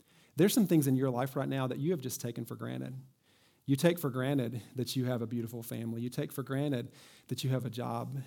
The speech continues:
You take for granted that you have a car. You take for granted that you have all these things. There's someone in your zip code that's praying for the very things that you and I are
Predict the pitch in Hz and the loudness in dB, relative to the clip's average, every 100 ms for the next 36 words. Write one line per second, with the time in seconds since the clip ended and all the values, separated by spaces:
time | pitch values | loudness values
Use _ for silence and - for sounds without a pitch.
0 | - 135 131 143 143 120 127 135 123 - | -8 -4 -2 -2 -4 -4 -2 -2 -2 -4
1 | 123 113 120 - 117 120 120 139 - 123 | -6 -6 -8 -10 -8 -8 -8 -10 -10 -10
2 | 120 127 123 120 - 127 123 120 131 127 | -6 -4 -4 -6 -8 -6 -6 -6 -4 -4
3 | 123 120 - 127 120 139 - - 233 269 | -2 -4 -4 -4 -4 -6 -6 -6 0 2
4 | 180 165 127 147 151 143 107 127 - - | 2 0 0 0 0 0 0 -4 -6 -8
5 | 156 95 170 - _ - - _ - 143 | -6 -6 -8 -14 _ -20 -20 _ 0 0
6 | - - 208 220 185 - 139 117 151 175 | 0 0 2 4 4 2 0 0 2 2
7 | 160 165 147 135 127 135 131 120 117 117 | 2 2 4 2 0 0 2 2 -2 -4
8 | 120 127 - _ - 127 127 | -4 -8 -10 _ -8 -6 -6